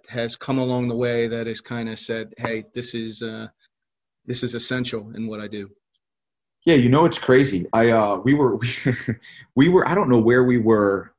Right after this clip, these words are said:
Speaker 2: and we forgot our flat cones. We just in a training. It wasn't a game day. And we were training. Oh, no, it was me in covid. Um, so I was doing a couple of trainings just to try to stay active in the community and just for myself to be out on the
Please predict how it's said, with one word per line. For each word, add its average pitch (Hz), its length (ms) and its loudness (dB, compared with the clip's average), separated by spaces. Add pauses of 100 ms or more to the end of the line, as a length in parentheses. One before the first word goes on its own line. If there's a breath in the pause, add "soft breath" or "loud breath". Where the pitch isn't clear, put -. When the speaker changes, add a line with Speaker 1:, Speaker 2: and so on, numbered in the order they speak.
Speaker 2:
and 107 420 2
we 113 160 2
forgot 113 480 0
our 95 140 -2
flat 110 340 -4
cones. - 480 -12 (100)
We 113 140 2
just 143 200 2
in 143 80 2
a 117 60 2
training. 101 340 0
It 90 60 -2
wasn't 104 240 -2
a 92 40 -6
game 98 300 -4
day. 67 140 -14 (540)
And 107 380 0
we 120 80 0
were 107 120 -2
training. 127 380 2
Oh, 160 120 4
no, 165 140 2
it 120 60 6
was 120 120 4
me 165 280 0 (160)
in 131 300 2
covid. 113 320 0 (800)
Um, 101 520 0
so 120 140 -2
I 117 80 4
was 113 160 4
doing 131 220 2
a 117 40 0
couple 117 280 0
of 101 60 0
trainings 123 420 -2
just 113 160 -6
to 101 80 -12
try 117 180 -2
to 117 60 -2
stay 101 200 -2
active 107 360 -2
in 95 100 -6
the 92 80 -10
community 101 640 -2
and 95 100 -2
just 101 160 -8
for 110 120 -8
myself 104 440 -4
to 92 60 -10
be 101 160 -2
out 104 180 0
on 101 160 -4
the 90 80 -10